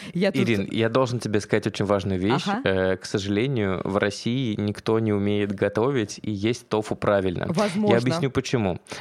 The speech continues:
Speaker 2: Я объясню, почему. Вот скажи мне, пожалуйста, да, я щас буду описывать, а ты скажешь, что это было именно так.
Speaker 1: Давай.
Speaker 2: Эм, как Ирина Рогава пробовала шёлковый тофу? У неё каким-то образом оказался маленький брусочек шёлкового тофу, и она, типа, взяла кусочек и попробовала.
Speaker 1: Нет.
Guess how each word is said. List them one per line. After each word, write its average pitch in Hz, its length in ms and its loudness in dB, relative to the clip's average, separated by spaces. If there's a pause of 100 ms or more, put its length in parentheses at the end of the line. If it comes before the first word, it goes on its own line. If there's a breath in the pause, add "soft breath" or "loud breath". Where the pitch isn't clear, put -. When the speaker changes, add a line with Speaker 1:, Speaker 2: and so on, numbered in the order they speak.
Speaker 2:
Я 113 100 0
объясню, 131 260 -2
почему. 107 380 -4
Вот 101 160 0
скажи 127 220 0
мне, 160 120 0
пожалуйста, 98 300 0
да, 117 160 2
я 131 120 4
щас 135 140 -2
буду 131 160 2
описывать, 127 400 -2
а 107 40 4
ты 151 100 -2
скажешь, 117 240 0
что 120 100 -2
это 110 120 0
было 110 200 2
именно 107 240 2
так. - 240 0
Speaker 1:
Давай. 185 280 0 (260 loud breath)
Speaker 2:
Эм, 98 600 0
как 170 260 2
Ирина 120 260 2
Рогава 107 400 2
пробовала 110 440 0
шёлковый 107 500 0
тофу? 92 460 -4 (600 loud breath)
У - 60 -2
неё 156 180 2
каким-то 131 400 0
образом 120 340 0
оказался 98 800 0 (140)
маленький 117 460 0
брусочек 107 480 0
шёлкового 98 480 0
тофу, 135 440 0 (540 loud breath)
и 113 60 2
она, 113 420 2 (100)
типа, - 220 -2
взяла 107 280 2
кусочек 117 440 0
и - 20 -2
попробовала. 95 680 0
Speaker 1:
Нет. 170 340 -2